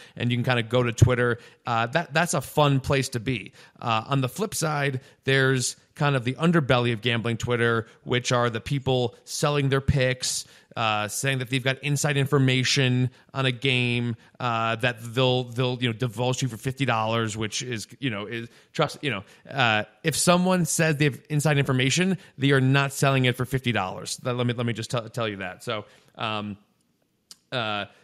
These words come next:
one interest-, interesting stat is that sixty-two percent of bettors on Twitter place wagers weekly and spend fifteen percent more compared to bettors on other social media platforms. Uh, and then sixty-five percent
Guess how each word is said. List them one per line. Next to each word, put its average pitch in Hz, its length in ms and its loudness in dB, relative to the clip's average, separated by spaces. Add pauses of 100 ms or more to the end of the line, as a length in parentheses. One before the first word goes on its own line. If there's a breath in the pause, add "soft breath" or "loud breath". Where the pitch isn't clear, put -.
(120)
one 160 300 0
interest-, 151 440 -6
interesting 143 360 -6
stat 127 340 -4
is 113 100 -6
that 120 260 -4 (260 soft breath)
sixty-two - 880 -4
percent 151 420 -2
of 131 160 -2
bettors 120 580 0
on 143 200 -2
Twitter 131 320 -2
place 135 420 -4
wagers 123 340 -2
weekly 151 540 -2 (180 soft breath)
and 123 160 -6
spend 135 400 -4
fifteen 151 440 -4
percent 135 400 -4
more 123 500 -2 (220 soft breath)
compared 131 300 0
to 123 60 0
bettors 120 560 0
on 127 140 -2
other 147 220 2
social 117 360 -4
media 110 260 -6
platforms. 110 760 -4 (300 soft breath)
Uh, 113 260 -2
and 127 220 -2
then 120 200 -2
sixty-five 165 920 -4
percent 123 480 -4